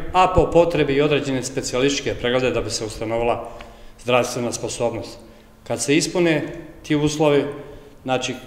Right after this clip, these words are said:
kandidat potpisuje ugovor sa centrom Ministarstva odbrane, e, koji obuhvata prava i obaveze, međusobne prava, prava i obaveze,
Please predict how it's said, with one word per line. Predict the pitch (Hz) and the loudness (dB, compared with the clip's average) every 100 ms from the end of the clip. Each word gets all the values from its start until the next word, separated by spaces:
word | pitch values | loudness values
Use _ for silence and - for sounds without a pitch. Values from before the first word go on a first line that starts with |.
| - | -14
kandidat | - 127 120 131 123 - | -4 -2 2 2 2 0
potpisuje | - - 135 135 123 98 - - | -8 -2 -2 0 -2 -4 -6 -6
ugovor | 147 139 127 107 92 | -2 0 2 0 -4
sa | - 101 | -6 -6
centrom | - 127 117 107 90 - - - | -4 -4 -4 -6 -10 -14 -20 -14
Ministarstva | 110 101 - 113 - 101 | -10 -6 -2 -2 -2 -4
odbrane, | 95 127 170 175 | 0 2 2 2
e, | 170 - - - - - - - - - - - 117 110 107 | 0 -4 -14 -18 -20 -20 -20 -20 -20 -20 -16 -6 -4 -4 -2
koji | 139 135 | 0 2
obuhvata | 127 131 143 143 135 123 113 - | 4 4 4 2 2 2 2 4
prava | 127 127 120 | 4 6 4
i | 117 | 2
obaveze, | 123 131 131 123 117 117 113 | 4 4 4 2 0 -2 2
međusobne | 135 135 - 104 104 | 2 2 -6 -8 -6
prava, | - 117 123 110 - | -2 0 0 -2 -2
prava | 117 120 107 | 0 2 2
i | 104 | 0
obaveze, | 131 135 123 | 2 2 0